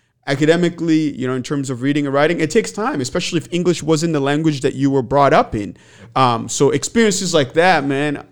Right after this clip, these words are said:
I, I can only imagine. But for you, it, you took that as a, as a way, um, of saying, "Yo, I'm gonna work on it. I'm gonna get better." But the fact that you stayed on the class, man, I,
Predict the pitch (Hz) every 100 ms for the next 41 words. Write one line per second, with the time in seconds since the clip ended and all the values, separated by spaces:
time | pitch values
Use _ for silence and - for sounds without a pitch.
0 | - 135 123 139 165 160 147 127 123 151
1 | 165 127 113 104 123 120 - 135 151 285
2 | 170 - 147 156 _ _ 117 123 175 202
3 | 262 - 170 202 156 143 127 131 - -
4 | - - 131 135 131 147 156 151 139 139
5 | 131 123 131 120 160 170 143 123 - 131
6 | 196 170 156 - - 113 87 92 135 139
7 | 156 160 233 131 76 110 - 160 - 294
8 | 226 190 185 185 240 220 143 - 165 233
9 | - 151 95